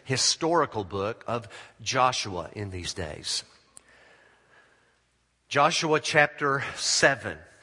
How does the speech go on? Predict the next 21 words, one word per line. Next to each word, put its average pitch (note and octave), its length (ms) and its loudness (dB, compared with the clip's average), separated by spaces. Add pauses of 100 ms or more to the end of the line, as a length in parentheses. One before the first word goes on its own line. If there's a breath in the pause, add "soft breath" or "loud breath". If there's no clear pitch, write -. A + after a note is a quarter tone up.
(800)
talks F3+ 380 2
about F#2+ 440 0
someone A#2+ 720 2
who A2 560 -2 (1200 soft breath)
hid A#2+ 340 -4
things. F#2 560 -6 (2000)
For B2 120 -4
sometimes C3 800 4
when C3+ 260 -2
you A#2+ 380 -2
hide D#3+ 480 6
things G#2+ 560 -4 (100)
to B2 120 -6
conceal C#3+ 680 2
things, F2+ 680 -4 (1800 soft breath)
it B2 100 2
affects C3 440 2
people B2 340 -2
all G#2+ 220 0
around F2+ 360 -6
you. B1+ 140 -16